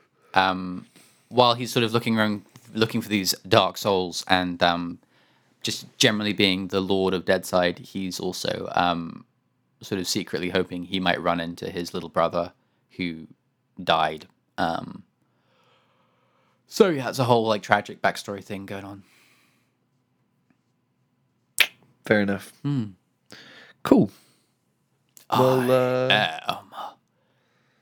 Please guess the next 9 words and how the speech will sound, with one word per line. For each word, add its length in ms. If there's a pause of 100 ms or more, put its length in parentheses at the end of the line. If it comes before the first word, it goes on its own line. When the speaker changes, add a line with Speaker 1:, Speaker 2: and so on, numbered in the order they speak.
(400)
Speaker 1:
the 380
Lord 760 (280)
of 300 (140)
Deadside. 1160 (680)
Speaker 2:
Don't 180
call 160
me 100
Michael. 480
<laughs> 60